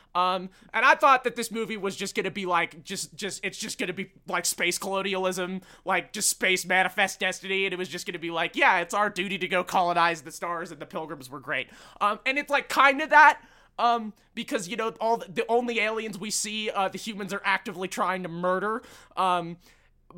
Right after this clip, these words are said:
but, uh, then it's like, then, then, then you find out it's like,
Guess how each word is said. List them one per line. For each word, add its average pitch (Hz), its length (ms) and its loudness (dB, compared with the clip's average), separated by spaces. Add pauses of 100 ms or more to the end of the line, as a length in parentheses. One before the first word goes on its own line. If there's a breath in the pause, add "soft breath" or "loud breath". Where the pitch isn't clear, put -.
(140)
but, 240 380 4
uh, 220 280 2
then 302 300 4
it's 339 220 -6
like, 220 380 0 (440 soft breath)
then, 262 320 2
then, 262 420 2
then 285 240 2
you 302 120 -4
find 220 340 -2
out 196 220 4
it's - 180 -8
like, 170 320 -2